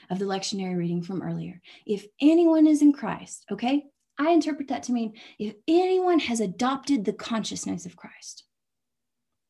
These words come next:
there is a new creation.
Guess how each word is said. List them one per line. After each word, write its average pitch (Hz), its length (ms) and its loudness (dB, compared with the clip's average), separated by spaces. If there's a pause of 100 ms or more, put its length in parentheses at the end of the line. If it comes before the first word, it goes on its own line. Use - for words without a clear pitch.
(920)
there 262 240 4
is 285 300 6
a 285 160 8
new 277 180 10
creation. 254 680 -2